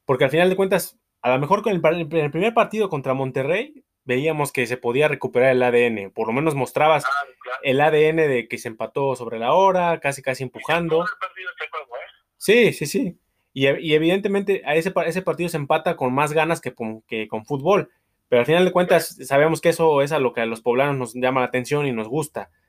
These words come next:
Speaker 1: y nadie dijo nada. Ahí nadie di-, nadie, nos incluimos también, nadie dijo nada. A lo mejor sí quedaban ciertas dudas, pero era la jornada uno.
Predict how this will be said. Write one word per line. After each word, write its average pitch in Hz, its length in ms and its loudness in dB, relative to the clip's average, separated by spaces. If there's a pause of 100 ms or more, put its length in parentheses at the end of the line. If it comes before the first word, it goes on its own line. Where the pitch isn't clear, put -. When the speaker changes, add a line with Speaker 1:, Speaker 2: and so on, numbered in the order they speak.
(360)
Speaker 1:
y 117 140 -6
nadie 156 240 4
dijo 175 220 0
nada. 196 280 2 (440)
Ahí 135 360 -2
nadie 143 340 -2
di-, 156 180 -6
nadie, 156 320 -2
nos 127 220 -4
incluimos 147 460 -4
también, 139 380 -4
nadie 139 260 -2
dijo 139 180 -6
nada. 113 280 -6 (1000)
A 123 80 -4
lo 127 80 0
mejor 185 200 0
sí 220 120 -4
quedaban 196 320 4
ciertas 190 260 0
dudas, 185 320 2
pero 139 140 0
era 151 40 -2
la 143 100 -2
jornada 139 360 0
uno. 127 340 -4